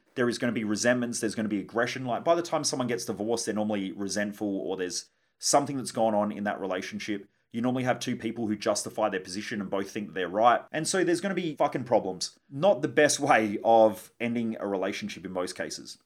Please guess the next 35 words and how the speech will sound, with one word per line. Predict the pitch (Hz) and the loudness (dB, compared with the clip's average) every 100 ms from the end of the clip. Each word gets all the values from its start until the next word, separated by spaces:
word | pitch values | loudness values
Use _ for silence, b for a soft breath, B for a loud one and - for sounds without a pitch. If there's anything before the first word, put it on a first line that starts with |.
| _ _ - | _ _ -4
But | 107 139 | 4 4
also, | 185 214 139 107 101 - | 4 2 2 2 0 -4
most | 120 147 190 | -4 -2 -2
of | 190 | -6
the | 185 | -2
time, | 135 120 | -2 -2
most | 117 | -4
people | - 110 107 | -6 -4 -2
don't | 107 | 0
need | 104 131 | -2 -4
to | - | -4
end | 104 | -4
the | 95 | -4
relationship. | 85 78 80 87 - - - | -4 -4 -8 -12 -14 -14 -6
They're | 117 | -6
just | 135 127 | -4 -4
not | 147 - - | -4 -4 -6
appreciating | 107 - 131 - 123 113 | -10 -4 -4 -2 -2 -4
each | 104 107 | -4 -4
other. | 80 - _ | -4 -6 _
And | 113 139 | -4 0
they're | 143 | 0
not | 160 139 - | 0 -4 -2
dealing | 127 147 135 | -2 0 -2
with | 117 | 0
their | 110 | 2
emotional | 107 113 - 110 | 2 0 -2 -6
crap | - - 139 - | -6 -2 0 0
that's | 110 | -4
been | - 113 | -4 -4
built | 107 110 | 0 2
up | 104 | 2
over | 110 95 | 0 -4
the | 95 | -4
years | 120 131 123 | -4 -4 -6